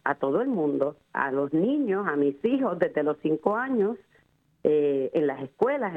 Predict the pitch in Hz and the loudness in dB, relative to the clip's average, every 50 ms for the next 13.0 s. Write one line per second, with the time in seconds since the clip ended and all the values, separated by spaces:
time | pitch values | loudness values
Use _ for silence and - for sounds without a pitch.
0 | - - - 156 143 139 165 - - 170 - - 147 147 - - 143 139 - - | -6 -4 0 0 0 0 0 -2 -4 -4 -4 -2 -4 -4 -2 -2 -2 -2 -2 -2
1 | 147 143 143 143 - _ _ - 139 135 143 165 226 262 311 - _ _ _ - | -2 0 -2 -2 -4 _ _ -2 0 2 2 0 0 -2 -6 -10 _ _ _ -20
2 | _ _ - - 156 156 - 143 135 131 - - - 165 170 190 - - 254 233 | _ _ -2 -2 0 0 0 -2 -2 -2 -4 -2 -2 0 0 -2 -4 -4 -2 0
3 | 208 208 226 226 196 165 143 - - 135 131 160 160 160 185 196 202 220 240 247 | 0 2 2 0 0 0 -2 -2 -2 -2 0 0 -2 0 0 2 2 2 0 0
4 | - - 160 165 - - - _ _ - 160 160 135 139 143 147 151 185 190 - | -4 -6 -6 -6 -8 -12 -20 _ _ -2 -2 0 0 0 0 2 0 0 0 -2
5 | - - - 202 220 220 214 196 180 170 165 143 - - 151 147 135 - - - | -8 -12 -8 -4 0 2 2 2 2 0 -2 -4 -4 -4 -6 -6 -4 -4 -4 -4
6 | 160 165 - - - 185 180 185 185 - _ - - 170 170 208 247 254 233 196 | -4 -4 -4 -2 0 0 0 0 0 -4 _ -4 -2 0 0 0 0 0 0 -2
7 | 175 180 - _ _ _ _ _ - - 190 180 170 160 160 - 151 147 139 127 | -2 -4 -6 _ _ _ _ _ -2 -2 0 0 0 -2 0 0 0 0 0 -2
8 | 135 - 190 185 214 226 240 226 220 - 226 214 208 214 226 220 214 202 202 220 | -4 -2 0 2 2 2 2 0 0 0 2 2 2 2 2 2 2 2 2 2
9 | 214 220 214 196 190 185 208 202 208 190 160 - 160 151 - - 214 196 202 185 | 0 0 0 0 0 -2 -2 -2 -2 -4 -2 0 0 0 0 0 0 -2 0 0
10 | 190 196 214 208 - 170 - - - - 143 143 - 208 196 208 202 190 180 180 | 0 0 0 -2 0 -2 -2 -2 -2 -2 -2 -2 -2 -2 0 0 0 0 -2 -2
11 | 180 190 202 202 202 202 208 208 247 254 226 202 170 - 156 147 - - 151 139 | 0 0 0 0 0 -2 -2 -2 -2 0 0 0 0 -2 -6 -6 -2 -2 0 0
12 | 143 139 - - 147 - 147 160 170 170 - 160 160 151 143 135 135 135 135 131 | 0 0 0 -2 -2 -2 -2 -2 -2 -2 -2 -2 0 0 0 2 2 0 0 -2